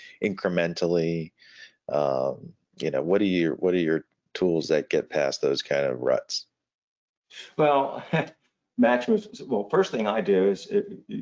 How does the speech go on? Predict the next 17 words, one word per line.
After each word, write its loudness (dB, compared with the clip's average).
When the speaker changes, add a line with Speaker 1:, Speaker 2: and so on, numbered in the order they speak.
Speaker 2:
I 2
get, 2
we 0
get 4
that 2
a 0
lot, -4
right? 0
I'll, -2
I'll 2
go 4
up 0
ten, -2
I'll 0
go 0
down -2
ten, -8